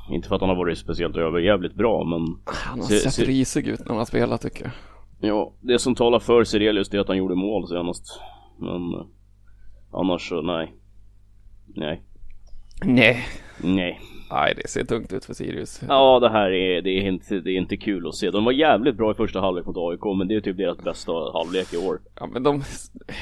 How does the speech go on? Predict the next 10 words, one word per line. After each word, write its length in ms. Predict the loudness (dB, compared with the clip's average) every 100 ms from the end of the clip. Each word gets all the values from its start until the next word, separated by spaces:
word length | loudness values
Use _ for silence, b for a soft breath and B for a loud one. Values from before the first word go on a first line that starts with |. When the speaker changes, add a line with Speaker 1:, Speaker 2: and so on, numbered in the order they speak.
| -6
Speaker 2:
de 160 | -2 -2
spelar 580 | 0 2 4 6 6 4
ju 80 |
rätt 220 | 4 2 2
bra, 320 | 4 6 6
men 140 | 4
de 120 | 2
<laughs> 300 | 2 2 0
har 140 | 2
ju 80 | 0